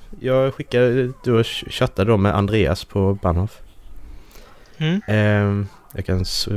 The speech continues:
Speaker 1: skicka den här till er sen. Jag skrev så här: "Hej, jag har en fråga.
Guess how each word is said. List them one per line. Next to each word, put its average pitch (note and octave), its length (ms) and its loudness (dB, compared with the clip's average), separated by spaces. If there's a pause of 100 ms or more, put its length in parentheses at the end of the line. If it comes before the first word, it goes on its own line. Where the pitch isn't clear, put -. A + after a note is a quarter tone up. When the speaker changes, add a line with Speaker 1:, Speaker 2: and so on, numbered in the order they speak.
Speaker 1:
skicka - 220 -4
den F2+ 80 0
här F#2 60 0
till F#2+ 140 -4
er F2 40 -2
sen. F2 200 -2 (540)
Jag C#3 100 -2
skrev E3 140 0
så C3 80 0
här: A#2 60 2
"Hej, C3 200 0
jag C3 80 2
har E3+ 60 2
en C#3+ 60 0
fråga. F2+ 420 -2